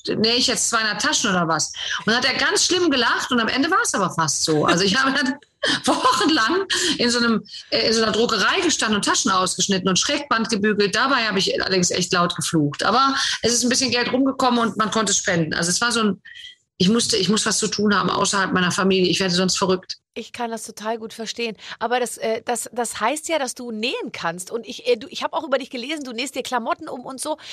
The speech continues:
Speaker 2: Bist du wirklich firm mit der, äh, mit der Nähmaschine?
Speaker 1: Äh, also die Nähmaschine droht im Garten zu landen, durchs Fenster, durchs geschlossene Fenster rauszufliegen. Also ich habe das Näh-, also den Nähvorgang habe ich tatsächlich nach,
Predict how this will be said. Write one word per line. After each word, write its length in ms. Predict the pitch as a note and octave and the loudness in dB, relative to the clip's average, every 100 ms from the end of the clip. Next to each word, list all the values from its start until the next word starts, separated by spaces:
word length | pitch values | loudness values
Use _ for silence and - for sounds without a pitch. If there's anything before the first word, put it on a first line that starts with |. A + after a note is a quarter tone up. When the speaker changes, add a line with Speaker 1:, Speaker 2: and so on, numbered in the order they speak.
| - | -10
Speaker 2:
Bist 160 | E4+ - | -6 -4
du 100 | D#4 | -2
wirklich 300 | G#4 G4 - | -4 -4 -4
firm 180 | F4 F#4 | -2 -2
mit 100 | F#4 | 0
der, 240 | D4 C#4 | 0 2
äh, 120 | B3+ C4 | 0 -2
mit 120 | C#4+ | -2
der 80 | C#4 | -2
Nähmaschine? 540 | D4+ G#3 - G3 C#4+ - - - - - - - - _ | 0 -2 -4 -10 -12 -14 -18 -16 -10 -10 -10 -12 -18 _
Speaker 1:
Äh, 420 | - D4+ C#4 C4 B3+ - - - - - A3+ | 0 4 6 6 4 2 2 -2 -4 -4 0
also 200 | A3+ B3 | 4 4
die 80 | |
Nähmaschine 460 | A#3 D4+ D4+ D4 B3 | 4 2 2 2 2
droht 300 | G3+ D4 F#4 | 4 4 4
im 120 | D4+ | 2
Garten 320 | B3+ B3+ C#4+ B3+ | 2 2 2 0
zu 140 | A#3+ | 2
landen, 320 | G#3+ G#3 G3+ | 2 2 2
durchs 180 | A3 A3+ | 2 2
Fenster, 460 | B3 C4 G#3+ F#3 F3+ | 0 0 2 2 2
durchs 200 | F#3 - | 2 2
geschlossene 400 | - B3 - F3+ | 0 2 0 0
Fenster 320 | F3+ E3 E3 | 0 0 2
rauszufliegen. 800 | E3+ E3 - - E3 E3 E3 - | 2 2 0 0 2 4 2 2
Also 180 | E3+ | 2
ich 80 | F3 | 2
habe 120 | G#3 G#3 | 0 0
das 160 | F#3 | 2
Näh-, 480 | G#3 G#3 A3+ C4 B3+ | 4 4 2 2 0
also 160 | G3+ G#3+ | 2 2
den 140 | G#3+ | 4
Nähvorgang 640 | C4 D4+ D4+ C4+ C4 A#3+ | 2 0 2 2 2 0
habe 100 | A#3 | 0
ich 80 | A3 | 0
tatsächlich 400 | A3+ G#3 A3+ G#3 | -2 0 0 0
nach, 200 | G#3+ G3+ | 0 0